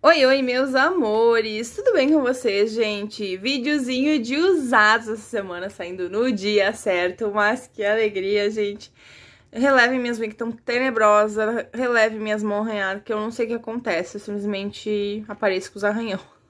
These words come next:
<laughs> Então, vamos começar, porque eu usei essa semana que não foi muita coisa, <laughs> aparentemente, né? Então, vou começar, comecei minha semana, gente, usando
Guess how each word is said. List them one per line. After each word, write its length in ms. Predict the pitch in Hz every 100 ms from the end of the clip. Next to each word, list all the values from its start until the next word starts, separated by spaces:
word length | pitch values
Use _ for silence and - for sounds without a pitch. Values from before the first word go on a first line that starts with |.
| _ _
<laughs> 880 | 285 294 302 302 349 392 - - -
Então, 380 | - 269 294 -
vamos 320 | 240 269 330
começar, 540 | 359 349 311 320 277 247
porque 160 | 269
eu 60 | 269
usei 160 | 254 240
essa 120 | 254
semana 240 | 262 240
que 140 | 247 269
não 240 | 254 349
foi 400 | - - 294 359
muita 600 | 381 302 339 403 392 403
coisa, 760 | 415 - 254 233 254 254 320 302 - - _ _ _ _ _ -
<laughs> 400 | 208 202 320 -
aparentemente, 1000 | 220 269 226 240 - 262 208 185 214 -
né? 260 | 240 170 214 _ _ - _ - - - - _
Então, 340 | 262 269 - - _ _ _ _ -
vou 160 | 254
começar, 600 | 262 311 311 330 254 208 240
comecei 360 | 240 247 254
minha 200 | 226 262
semana, 880 | 262 320 320 247 190 208 196 156 143
gente, 600 | 175 151 - - - - _ _ -
usando 720 | 220 247 202 180 180 190 208